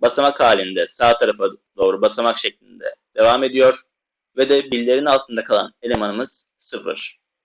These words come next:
Elemanlarımız sıfır. Bu şekilde olduğu için bu matrisimiz, elde ettiğimiz matris row echelon formu halindedir. Echelon matris halindedir.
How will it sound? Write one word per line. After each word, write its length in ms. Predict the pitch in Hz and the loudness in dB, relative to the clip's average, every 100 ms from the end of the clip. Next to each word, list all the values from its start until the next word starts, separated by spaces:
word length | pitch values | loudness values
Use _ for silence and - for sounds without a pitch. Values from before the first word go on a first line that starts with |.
| _ | _
Elemanlarımız 880 | 123 120 107 95 92 101 143 - - | -2 0 0 -4 -6 -6 -6 -6 -12
sıfır. 520 | - - - - - _ _ _ _ _ _ _ _ _ _ | -12 -12 -10 -12 -12 _ _ _ _ _ _ _ _ _ _
Bu 100 | 156 | -4
şekilde 340 | 160 131 120 | -2 0 2
olduğu 240 | 123 131 147 | 2 2 -2
için 280 | - 101 _ _ _ _ _ _ _ _ _ - | -4 -8 _ _ _ _ _ _ _ _ _ -6
bu 80 | 147 | 0
matrisimiz, 680 | 131 - 113 - 98 95 - | 2 0 -6 -8 -12 -14 -8
elde 200 | 120 123 | -2 -2
ettiğimiz 400 | 120 - 87 - | -2 -10 -20 -14
matris 580 | - 120 - 123 - - _ _ | -4 -4 -4 -8 -8 -14 _ _
row 360 | 117 123 123 113 | 2 2 2 -6
echelon 360 | - 117 110 | -2 0 -2
formu 380 | - 104 104 120 | -4 -4 -4 -2
halindedir. 520 | 113 101 98 92 - _ | 0 0 -2 -10 -14 _
Echelon 400 | 120 117 113 110 | -6 -2 0 -2
matris 540 | 104 101 - 92 - - | -2 -4 -6 -8 -8 -10
halindedir. 680 | - - 95 - - - - | -8 -8 -6 -10 -12 -14 -18